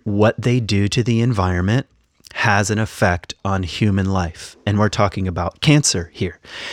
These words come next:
Among other things, you know, my dad was, uh, died of A L S. He had A L S for fifteen years. And it is a bit of, speaking of speculation, but,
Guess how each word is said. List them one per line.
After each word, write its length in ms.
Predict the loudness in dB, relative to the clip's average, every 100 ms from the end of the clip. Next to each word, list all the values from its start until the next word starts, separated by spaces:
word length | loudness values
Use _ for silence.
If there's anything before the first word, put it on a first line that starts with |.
| -4 4
Among 320 | 6 6 6
other 180 | 4 4
things, 380 | 2 -2 0
you 60 | 0
know, 140 | 0
my 160 | 2 2
dad 380 | 2 4 2 0 -10 -20 -20 -20 _ _ _ _ _ _ 0
was, 400 | 4 6 4 2
uh, 280 | 0 2 2
died 240 | 2 4
of 80 | 4
A 80 | 4
L 160 | 4 4
S. 260 | 2 0
He 80 | 0
had 100 | 2
A 80 | 2
L 120 | 2
S 140 | 0 0
for 120 | -4
fifteen 500 | -2 -6 -2 0 0
years. 440 | 0 -2 -4 -6 -10 _ _ _ _ _ _ _ _ _ _ -10 0
And 340 | 2 4 2
it 160 | 4 6
is 380 | 6 6 4 0 -2
a 60 |
bit 200 | 2 2
of, 220 | 2 0 -4 -6 -6 -4
speaking 400 | -4 -2 -2 -2
of 100 | -2
speculation, 760 | -2 -2 0 2 2 0 -2
but, 240 | -2 -4